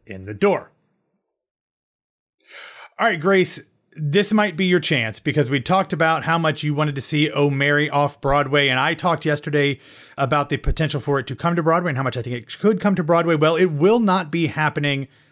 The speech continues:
this season, as I thought they could, but probably shouldn't, because the Cola Scola written and led play has announced that it will extend off-Broadway at the Lucille Lortel Theater through May fifth. The show was originally scheduled to close on March twenty-fourth,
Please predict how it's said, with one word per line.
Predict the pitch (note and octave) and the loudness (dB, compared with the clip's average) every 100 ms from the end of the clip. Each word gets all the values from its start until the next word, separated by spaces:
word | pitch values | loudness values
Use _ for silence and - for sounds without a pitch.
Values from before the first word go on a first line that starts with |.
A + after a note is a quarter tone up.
| - | -14
this | A#2+ A#2+ E3 - | -6 0 0 0
season, | - G3+ E3 C3+ | -2 2 2 2
as | C3 C3 | 2 0
I | B2+ | 0
thought | D3+ C3+ B2+ B2+ | 2 0 -2 -6
they | A#2+ | -6
could, | - - F3 E3+ | -6 0 2 2
but | C#3 | -2
probably | - A#2+ A2+ A2 | -4 -6 -4 -8
shouldn't, | - A#3 G#3 - - - - - | -2 0 0 -4 -14 -20 -8 -2
because | E3+ - G3 F#3 C#3+ | -2 0 2 2 0
the | C3+ | -6
Cola | - - A3 G#3+ | -2 2 4 2
Scola | - F#3+ F#3 E3+ B2+ | 0 2 4 4 2
written | E3 E3 E3+ | -2 -2 -4
and | C3+ B2 | -4 0
led | D3+ D3 | 0 0
play | - D3+ C#3+ | -2 0 0
has | - D#3+ G3 | 0 -2 0
announced | G3+ C3+ B2 | 0 0 -2
that | C3 | -2
it | E3 | -2
will | F3 E3+ | 0 0
extend | D3 - D#3+ D3+ C#3 C#3 | 0 -4 -4 -2 -2 -2
off-Broadway | F#3+ - D#3+ C3+ B2 | -2 0 0 0 0
at | B2 | -2
the | |
Lucille | B2 A#2 C#3+ B2 | -2 -4 -4 -2
Lortel | A#2+ A2 C3+ A2+ - | -4 -4 -6 -6 -4
Theater | B2+ B2+ - - - _ | -2 -2 -4 -12 -20 _
through | - D3+ F#3 A3 A3 | -6 0 2 2 2
May | D3 C3+ B2 A2+ | 2 0 0 -4
fifth. | - - G3 A#3 - - - - | -8 -6 0 2 0 -12 -20 -6
The | C3+ | -2
show | - C3 | 0 0
was | A#2+ | 0
originally | A#2+ C3 C3+ | -2 -2 -2
scheduled | A#2+ - C3 B2+ | -4 -2 -4 -4
to | A#2 | -10
close | - C3+ B2+ A#2+ - - - _ | -2 2 2 0 -6 -18 -20 _
on | C#3+ C3+ B2+ B2+ B2 B2 B2+ | 0 2 4 2 2 0 -2
March | C#3+ C#3 - | 0 0 0
twenty-fourth, | - B2 A2 - F3+ D#3 | -2 -2 -2 2 2 2